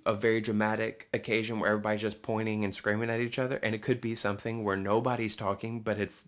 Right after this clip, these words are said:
just as <laughs> dramatic. And th-, there needs to always be somebody who can calm the room and bring balance and settlement, and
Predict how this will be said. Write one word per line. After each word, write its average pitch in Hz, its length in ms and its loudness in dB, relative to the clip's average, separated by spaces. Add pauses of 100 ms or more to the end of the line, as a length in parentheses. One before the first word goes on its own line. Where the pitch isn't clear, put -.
just 110 280 -2
as 110 160 4
<laughs> - 0 -
dramatic. 98 640 2 (400)
And 143 240 6 (320)
th-, 156 180 4
there 156 220 6
needs 170 320 2
to 147 80 6
always 165 380 6
be 147 140 2
somebody 131 460 4
who 135 200 4
can 113 240 0
calm 127 440 4
the 113 100 4
room 110 480 2 (340)
and 117 200 4
bring 117 220 2
balance 120 520 4
and 107 140 2
settlement, 139 480 4
and 117 240 0